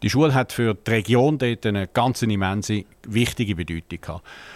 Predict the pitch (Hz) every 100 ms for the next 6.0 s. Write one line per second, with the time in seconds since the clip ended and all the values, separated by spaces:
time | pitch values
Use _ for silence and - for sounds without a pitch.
0 | - - - 156 117 117 110 104 98 98
1 | - 139 110 - - - 113 101 101 98
2 | 98 - 104 101 101 90 101 - - 104
3 | 101 104 101 98 101 92 92 80 - 82
4 | 92 90 95 - 90 - 151 156 170 -
5 | 131 170 - 160 165 147 123 107 101 104